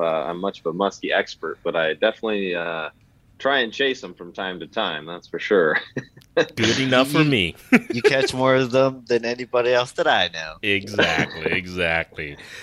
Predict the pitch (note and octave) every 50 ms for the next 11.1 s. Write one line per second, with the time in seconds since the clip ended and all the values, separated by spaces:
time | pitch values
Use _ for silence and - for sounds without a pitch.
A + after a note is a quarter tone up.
0 | - - - G#2+ G2 G2 G2 - - - E3+ F3 - - F#3 E3 D#3 D3+ C#3+ -
1 | - - D3+ D3 C#3 C3 - B2 A#2+ A2+ A#2 - - C3 B2+ A#2+ A#2 A2+ G2 F#2
2 | - - G#2+ G#2 G#2 G#2 G#2 F#2+ G2+ G2+ G2+ G2+ G2+ - - - A#2+ A#2 A2+ -
3 | B2+ A2+ A2+ A2 A2 G#2+ G#2 G2+ G2+ G2+ F#2 G2+ G2 F#2+ F#2+ F2 F#2 F2 E2 D#2+
4 | D#2 D2+ D2 E2 D#2 F2+ E2+ E2+ E2+ E2+ E2+ E2+ E2+ E2+ E2+ F2 E2 D#2+ E2+ F2
5 | E2+ E2 D#2+ D#2+ E2 D#2 D2 - A2+ A2+ A2+ G2+ - - G2 F2 E2 D#2 D2 C#2+
6 | C#2+ - - - - - - - - _ _ G2 G2 G#2 A#2 B2 B2 B2 B2 A#2+
7 | - - - - A#2 G#2 G2+ F2+ D#2+ D#2 D2 C#2+ C2+ C2 C2 - - E2+ D2+ C#2
8 | C2+ B1+ B1 B1 B1+ - _ _ _ _ _ - F2+ F2+ F2+ E2 E2+ F2 F2+ F2+
9 | - - D#2 F2 F#2+ G#2 F#2 E2 D2+ - - - F2 F#2+ - _ _ - D#2+ E2+
10 | F2 F2 G2 - - F#2 F2 E2+ - _ _ - G2 F2+ F2 F2 E2+ E2 E2+ E2+
11 | E2